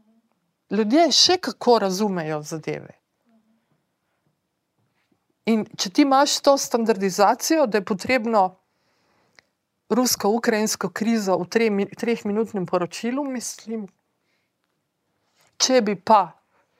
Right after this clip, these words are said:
posvetijo tri ure resni analizi, zakaj je do tega prišlo in tako naprej,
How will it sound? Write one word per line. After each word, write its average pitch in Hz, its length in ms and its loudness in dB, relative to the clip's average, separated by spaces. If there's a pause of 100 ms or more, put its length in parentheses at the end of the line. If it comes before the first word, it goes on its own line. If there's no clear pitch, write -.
(520)
posvetijo 214 560 0
tri 277 320 2
ure 196 440 0 (340)
resni 208 640 0
analizi, 196 640 -4
zakaj 190 400 -2
je 180 80 -4
do 190 60 -4
tega 180 300 -6
prišlo 175 460 -12
in 175 80 -10
tako - 160 -12
naprej, 170 460 -12